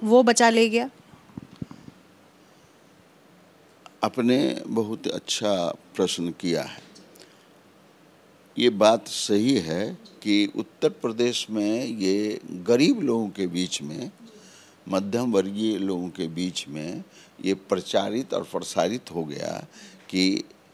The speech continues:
Speaker 2: ये संविधान को बदले नहीं। और इसको लोग, अ, गहन रूप में, वो भी कारण हो सकता है, लेकिन संविधान बदलना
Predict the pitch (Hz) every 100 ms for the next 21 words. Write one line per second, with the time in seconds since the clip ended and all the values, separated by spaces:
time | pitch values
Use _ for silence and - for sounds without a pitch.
0 | - - - 92 113 101 95 87 98 92
1 | - - 90 80 80 71 - - - -
2 | - - - - - 127 135 - 147 139
3 | 135 131 131 - - - - _ - -
4 | - - - 57 57 57 50 50 50 50
5 | 52 - - 50 - - 50 50 - -
6 | - - 98 123 156 127 110 95 - 87
7 | 82 - - 165 175 208 - 147 156 160
8 | 107 131 156 104 - - - - - -
9 | - - - - 110 139 214 - 139 110
10 | 143 - - _ _ - - _ - _
11 | - - - 110 117 123 110 98 143 170
12 | 160 120 113 127 139 156 156 156 -